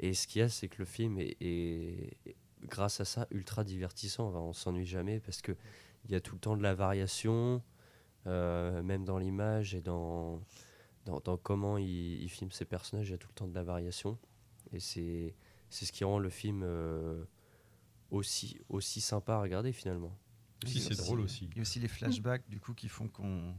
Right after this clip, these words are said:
Speaker 3: qu'on se maintient. Les flashbacks sur l'émission, euh, l'émission de télé qui, qui s'est mal terminée. Et j'avais trouvé ce, tous ces passages-là, euh, m'a très bien foutu aussi et, euh, et très violent, hein, quand même par moments,
Speaker 2: Ouais.
Speaker 3: mais c'était, euh, moi ça m'avait vachement plu ça.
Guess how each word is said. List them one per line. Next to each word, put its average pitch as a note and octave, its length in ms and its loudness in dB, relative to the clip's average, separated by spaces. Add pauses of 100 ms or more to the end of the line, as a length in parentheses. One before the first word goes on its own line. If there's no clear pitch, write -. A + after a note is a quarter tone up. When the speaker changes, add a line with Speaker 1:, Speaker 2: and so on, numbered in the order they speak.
Speaker 3:
qu'on - 120 -10
se - 100 -10
maintient. G2+ 220 -6
Les F#2+ 80 -6
flashbacks G2+ 360 -4
sur G#2 120 -6
l'émission, G#2 600 -2
euh, F2+ 40 -4 (600)
l'émission B2+ 280 -2
de A2 40 -2
télé A#2+ 320 0
qui, F2+ 460 -8 (140)
qui E2+ 240 -10
s'est E2 140 -8
mal F2+ 160 -2
terminée. G#2 580 -2 (140)
Et G2 180 -4
j'avais G2 180 -2
trouvé A2 200 -2
ce, - 100 -4 (260)
tous A#2+ 100 -4
ces B2 140 -2
passages-là, A2 460 -2
euh, G#2+ 200 -2 (580)
m'a G#2+ 140 0
très - 180 -2
bien B2+ 160 2
foutu C3 400 -4
aussi B2+ 420 -2
et, A#2 100 0
euh, F2+ 640 -2 (760)
et - 80 -8
très - 160 0
violent, C#3+ 440 6
hein, C3+ 80 2
quand B2+ 120 0
même C3 160 2
par A#2+ 140 -2
moments, A#2 220 4
Speaker 2:
Ouais. G3+ 60 2
Speaker 3:
mais F3+ 100 4
c'était, G#2+ 320 -2
euh, F2+ 220 -2 (280)
moi A#2+ 80 -4
ça G#2+ 120 -4
m'avait F2 260 -2
vachement A2 360 -4
plu A2 220 -8
ça. - 140 -8